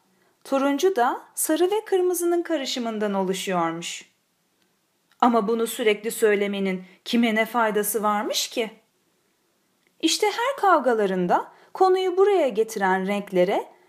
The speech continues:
siyahlarla beyazlar hep bunu soruyorlarmış. "Neden böyle yapıyorsunuz? Elinize ne geçiyor ki?" diyorlarmış ama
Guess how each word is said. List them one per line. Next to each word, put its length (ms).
siyahlarla 760
beyazlar 600
hep 280
bunu 160
soruyorlarmış. 960
"Neden 440
böyle 200
yapıyorsunuz? 760
Elinize 520
ne 60
geçiyor 500
ki?" 360
diyorlarmış 720
ama 360